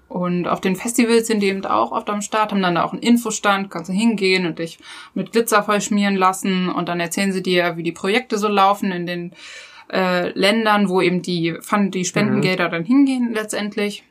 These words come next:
Speaker 1: Ja, und du kannst dich auch engagieren, wenn du willst. Gehst zu deiner lokalen Gruppe, guckst du, wo die nächste ist und dann,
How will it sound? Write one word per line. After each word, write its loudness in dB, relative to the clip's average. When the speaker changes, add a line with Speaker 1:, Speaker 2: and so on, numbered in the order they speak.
Speaker 1:
Ja, -2
und 2
du 4
kannst 0
dich -4
auch -8
engagieren, 2
wenn -2
du -6
willst. -8
Gehst -4
zu -2
deiner 2
lokalen -2
Gruppe, -2
guckst -10
du, -6
wo -2
die -2
nächste -4
ist -2
und -8
dann, -2